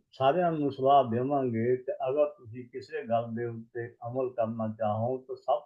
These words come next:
ਤੋਂ ਪਹਿਲਾਂ ਕਿਸੇ ਇਮੀਗ੍ਰੇਸ਼ਨ ਕੰਸਲਟੈਂਟ ਨਾਲ ਵਿਚਾਰ ਵਟਾਂਦਰਾ ਕਰ ਲਓ, ਕਿਉਂਕਿ ਅਸੀਂ ਸਿਰਫ ਜੋ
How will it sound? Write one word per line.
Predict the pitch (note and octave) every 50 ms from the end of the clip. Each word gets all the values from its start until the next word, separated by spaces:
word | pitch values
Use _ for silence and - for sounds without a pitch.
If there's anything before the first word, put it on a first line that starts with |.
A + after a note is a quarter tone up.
| _
ਤੋਂ | - C3+ B2 A2
ਪਹਿਲਾਂ | A2 B2 B2+ C#3 C3+ B2 A2+ G#2+ A2 - _ _ _ _ _ _ _ _ - C#3
ਕਿਸੇ | B2 - - C#3+ C#3 C#3+ - -
ਇਮੀਗ੍ਰੇਸ਼ਨ | E3+ C#3+ D3+ E3 F3 E3+ D#3 C3+ C3+ C3+ C3+ B2+ C3 - C3 B2+ C3 B2+
ਕੰਸਲਟੈਂਟ | A#2 - B2+ A2+ G#2+ - - B2+ B2+ A#2+ C3 C3 A#2+ A#2+ A#2 A2+ A2+
ਨਾਲ | A#2 A#2 A2 A2+ A2+ - - A2+
ਵਿਚਾਰ | G#2+ A2 B2 A#2+ A#2 A#2
ਵਟਾਂਦਰਾ | A2+ A2 G#2+ A2+ A2+ A2 A2 G#2+ G#2+ G#2+ G#2 G#2 -
ਕਰ | A2+ G#2+ G#2
ਲਓ, | G#2 G2+ F#2+ - - _ _ -
ਕਿਉਂਕਿ | C3 C3 C#3+ D3 D3 D3
ਅਸੀਂ | - - E3+ D#3+ D#3+
ਸਿਰਫ | - E3 F3 E3 D#3 C#3 C#3 C#3+ C#3 C3+ C#3 C#3 - _ _ - - - _ _ -
ਜੋ | A2+ A2+ C3+ D#3 E3 E3